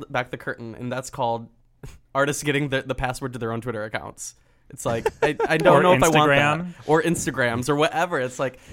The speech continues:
Speaker 1: maybe I don't want that. Whereas before, when it was first starting, we're like, "Yes, every artist, now we can, like, tweet with them."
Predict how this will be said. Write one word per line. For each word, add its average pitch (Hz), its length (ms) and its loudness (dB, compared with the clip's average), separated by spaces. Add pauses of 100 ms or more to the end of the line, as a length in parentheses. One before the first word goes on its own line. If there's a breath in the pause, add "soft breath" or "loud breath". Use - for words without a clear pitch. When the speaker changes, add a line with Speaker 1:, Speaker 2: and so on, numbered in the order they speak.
(100)
Speaker 1:
maybe 233 240 2
I 262 80 2
don't 254 300 2
want 117 240 -8
that. 82 280 -10 (180)
Whereas 160 280 4
before, 180 440 0
when 160 120 0
it 151 60 -2
was 151 120 -6
first 156 300 -6
starting, 165 300 -2
we're 131 100 -4
like, 127 220 -4
"Yes, 147 360 -2
every 185 200 -2
artist, 208 340 -2
now 151 160 0
we 170 80 -2
can, 170 140 -6
like, 160 160 -6
tweet 202 180 -8
with - 140 -10
them." 123 220 -8